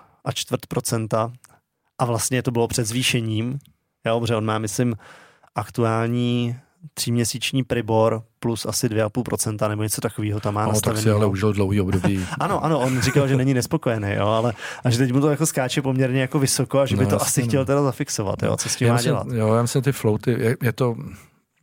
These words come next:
Speaker 2: je to nouzový řešení.
Speaker 1: Hmm.
Speaker 2: Není to, není to dobrý, hypotéka je na dlouho,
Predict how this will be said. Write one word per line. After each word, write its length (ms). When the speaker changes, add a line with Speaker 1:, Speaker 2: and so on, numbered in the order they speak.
Speaker 2:
je 80
to 120
nouzový 500
řešení. 420
Speaker 1:
Hmm. 180
Speaker 2:
Není 280
to, 120
není 220
to 120
dobrý, 440
hypotéka 480
je 40
na 120
dlouho, 680